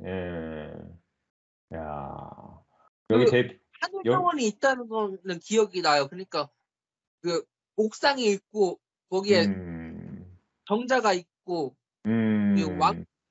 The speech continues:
Speaker 2: 왕씨의 의사가 있었고.
Speaker 1: 자,
Speaker 2: 그리고
Speaker 1: 의료진 소개에서 제가 잠깐 얘기를 들어볼게요. 의료진 소개 보니까 왕성근 원장이 있고요, 왕성근.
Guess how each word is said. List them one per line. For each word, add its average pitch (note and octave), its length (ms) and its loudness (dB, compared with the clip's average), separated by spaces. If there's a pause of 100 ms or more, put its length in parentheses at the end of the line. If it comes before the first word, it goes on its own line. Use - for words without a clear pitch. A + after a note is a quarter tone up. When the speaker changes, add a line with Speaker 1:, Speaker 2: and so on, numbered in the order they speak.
(140)
Speaker 2:
왕씨의 A3+ 480 -4
의사가 G3+ 460 -2
있었고. D#3 640 -6 (1120)
Speaker 1:
자, C#3+ 180 6
Speaker 2:
그리고 B2+ 140 6
Speaker 1:
의료진 G3+ 540 4
소개에서 G3 480 2
제가 E3 160 0
잠깐 D3 420 0
얘기를 D#3 320 2
들어볼게요. C3 580 0
의료진 D3 320 0
소개 C#3 220 -4
보니까 B2 240 0
왕성근 D#3+ 840 2
원장이 C#3 640 0
있고요, A2+ 280 -2
왕성근. G#2 720 -4